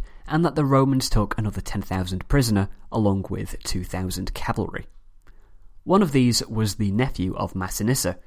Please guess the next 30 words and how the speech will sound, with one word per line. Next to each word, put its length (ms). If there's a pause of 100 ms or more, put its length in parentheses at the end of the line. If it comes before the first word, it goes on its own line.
(420)
and 140
he 100
was 140
allowed 320
to 260
be 200
returned 400
to 120
his 120
uncle. 340 (960)
Hasdrubal 680
fled 440
along 340
the 60
coast 520
with 80
the 120
intention 540
of 160
joining 380
his 160
brother 300
Hannibal 400
in 100
Italy, 400 (400)
but 120
as 140
we 100
already 320
know, 300